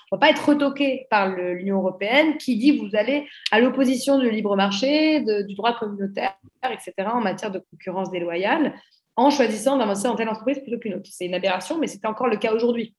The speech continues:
On a des amendements qui sont passés sur prioriser, euh, des entreprises d'utilité écologique sur des marchés ou sur la fiscalité. Et on nous disait, non, non, non, impossible, droit de la concurrence européenne. Donc déjà, ça crée ce cadre-là.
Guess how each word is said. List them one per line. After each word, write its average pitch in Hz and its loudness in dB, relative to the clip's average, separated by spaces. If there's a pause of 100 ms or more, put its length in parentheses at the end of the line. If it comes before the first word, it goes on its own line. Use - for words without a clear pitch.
(400)
On 196 -2
a 185 4
des 190 0
amendements 220 2
qui - -10
sont 196 -10
passés 196 -2
sur - -8
prioriser, 220 2
euh, 165 2 (400)
des 196 0
entreprises 202 -4
d'utilité 196 -2
écologique 196 -4
sur 190 -6
des 180 -6
marchés 196 2
ou 190 -4
sur 190 -4
la 180 -8
fiscalité. 180 -2
Et 277 2
on 202 0
nous 175 -4
disait, 196 -10
non, 220 -6
non, 196 -4
non, 202 -4
impossible, 214 -8 (400)
droit 196 -4
de 196 -6
la 196 -6
concurrence 202 -10
européenne. - -18 (460)
Donc 208 -6
déjà, 240 6
ça 285 2
crée 277 4
ce 277 -2
cadre-là. 196 -2